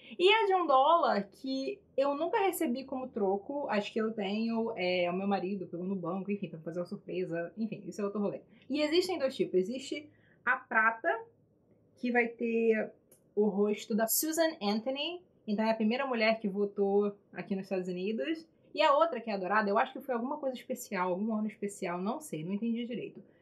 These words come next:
É, eu tenho com vários rostos, é, mas a, pelo que eu entendi que é mais comum, é com a Sacagawea, que era uma índia.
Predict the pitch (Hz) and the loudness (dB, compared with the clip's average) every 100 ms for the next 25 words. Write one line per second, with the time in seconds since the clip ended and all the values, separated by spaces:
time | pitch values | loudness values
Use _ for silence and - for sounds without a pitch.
0 | _ - 226 226 - _ 294 403 - 330 | _ 2 4 4 0 _ 4 4 6 2
1 | 349 254 220 269 247 254 311 339 - 196 | 2 0 0 0 4 4 4 0 -2 -2
2 | 156 - - 135 - - 190 190 208 220 | -2 -6 -10 -12 -12 -8 0 2 4 4
3 | 240 240 254 254 - _ 247 262 262 247 | 4 6 6 2 -6 _ -2 -2 -2 -2
4 | 240 226 220 202 208 - 190 202 233 220 | -2 -2 -2 -2 -2 -4 -2 0 0 -2
5 | 220 220 220 - 202 226 226 208 175 143 | -4 -4 -4 -2 -2 0 -2 -2 -2 -4
6 | - _ - _ _ 214 202 202 233 220 | -12 _ -20 _ _ 2 2 2 0 2
7 | 196 160 | 0 -2